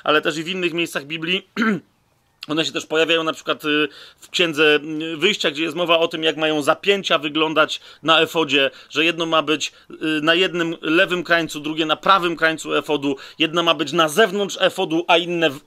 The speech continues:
a, a inne od środka się znajdować i to są te cztery krańce. A zatem nigdzie w tym hebrajskim rozumieniu nie ma mowy o żadnej płaskości, a jeżeli jest mowa o czterech rogach ziemi, to ewidentnie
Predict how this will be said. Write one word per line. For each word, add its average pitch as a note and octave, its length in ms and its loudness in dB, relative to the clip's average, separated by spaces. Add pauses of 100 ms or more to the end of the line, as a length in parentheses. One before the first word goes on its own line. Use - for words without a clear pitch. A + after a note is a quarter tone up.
(200)
a, D#3 300 4
a E3 40 6
inne E3+ 380 -2
od A3+ 200 6
środka G#3 480 0
się F#3 140 -4
znajdować E3 580 2 (180)
i D#3+ 60 -14
to F#3+ 120 0
są F3 160 -4
te D#3+ 60 -6
cztery D3 280 -2
krańce. B2 320 -4 (220)
A - 80 -8
zatem G3 360 2 (400)
nigdzie E3+ 920 2
w - 80 -20
tym F3+ 160 -6
hebrajskim E3+ 520 -2
rozumieniu E3 420 -4
nie F3 160 0
ma E3+ 140 2
mowy F3 540 0 (360)
o F3 360 4 (140)
żadnej D3 680 2 (240)
płaskości, G#3+ 800 0 (220)
a D#3+ 80 2
jeżeli F3 540 0
jest F3+ 200 0
mowa D#3+ 280 0
o D3+ 100 -4
czterech E3 360 -2
rogach E3 640 2 (340)
ziemi, F3+ 360 0
to E3 200 2
ewidentnie D3+ 640 -2